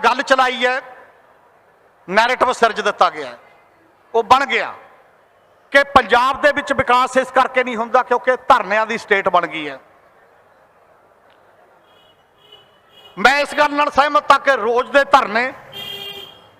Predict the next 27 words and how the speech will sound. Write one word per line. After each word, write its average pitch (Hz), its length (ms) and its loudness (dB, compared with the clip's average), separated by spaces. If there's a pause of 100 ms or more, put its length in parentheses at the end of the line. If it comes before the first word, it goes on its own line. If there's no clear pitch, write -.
(480)
ਰੋਜ਼ 240 320 0
ਦੇ 277 160 4
ਰਸਤਾ 247 340 2
ਰੋਕਣਾ 254 400 0
ਨਹੀਂ 262 320 -2
ਹੈ 233 80 0
ਠੀਕ, 165 260 -6 (1600)
ਪਰ 262 200 6
ਧਰਨੇ 247 320 4
ਤੋਂ 269 180 4
ਬਿਨਾਂ 254 220 2
ਕੋਈ 262 200 -2
ਗੱਲਬਾਤ 208 360 2
ਦਾ 247 100 4
ਸੱਦਾ 208 280 2
ਕਿਸੇ 220 220 -2
ਨੂੰ 214 120 -2
ਆਉਂਦਾ 180 220 -2
ਹੈ? 269 100 -6 (1400)
ਦੂਜੇ 175 240 2
ਪਾਸੇ 254 300 4
ਵੀ 269 80 -4
ਤਾਂ 190 100 4
ਕੋਈ 254 140 -2
ਗੱਲ 226 200 2
ਹੁੰਦੀ 202 340 -2
ਹੈ। 175 100 -2